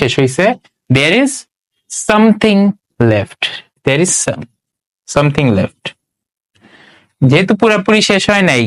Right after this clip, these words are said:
কিছু তো বেঁচে আছে, কমন সেন্স, তাই না? কিছু বেঁচে আছে, এই কিছুর অ-, অ-, ইয়া, ইংরেজি কি? সামথিং। তারপরে, "The chairman decided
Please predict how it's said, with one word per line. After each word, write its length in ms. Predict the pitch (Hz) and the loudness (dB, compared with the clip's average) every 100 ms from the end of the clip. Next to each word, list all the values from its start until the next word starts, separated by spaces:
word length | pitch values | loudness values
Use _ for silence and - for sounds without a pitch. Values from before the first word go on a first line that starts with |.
| 110 | -2
কিছু 300 | - 160 208 | -2 -2 -2
তো 100 | 202 190 | 2 2
বেঁচে 260 | 160 151 | 2 0
আছে, 280 | 127 113 107 101 | -2 -2 -4 -2
কমন 300 | - 139 135 | 0 2 2
সেন্স, 240 | 131 95 87 | 0 -2 -4
তাই 140 | - 139 | -4 0
না? 120 | 147 196 _ _ _ _ | 0 -4 _ _ _ _
কিছু 220 | - 220 240 | -4 0 0
বেঁচে 240 | 180 120 110 | 0 0 -2
আছে, 140 | 101 | 0
এই 80 | 120 | -2
কিছুর 320 | 123 147 - 202 | -2 -4 0 0
অ-, 180 | 165 151 | 0 0
অ-, 320 | 123 113 50 - | 0 -2 -6 -2
ইয়া, 280 | 127 127 107 | 0 2 2
ইংরেজি 420 | 117 127 123 143 | 2 2 0 -2
কি? 180 | 143 208 | 0 0
সামথিং। 500 | 254 - 110 107 98 98 _ _ _ _ _ _ _ _ _ _ _ _ _ _ _ _ _ _ _ _ _ _ _ _ _ _ _ _ _ _ _ _ _ - | 0 -4 -2 -2 -4 -8 _ _ _ _ _ _ _ _ _ _ _ _ _ _ _ _ _ _ _ _ _ _ _ _ _ _ _ _ _ _ _ _ _ -4
তারপরে, 300 | 135 127 117 113 - _ _ _ _ _ _ _ _ _ _ _ _ 151 | -2 0 0 -2 -8 _ _ _ _ _ _ _ _ _ _ _ _ -2
"The 80 | |
chairman 400 | 147 196 208 220 208 | 0 2 2 2 2
decided 400 | 175 208 208 233 | 0 0 0 -2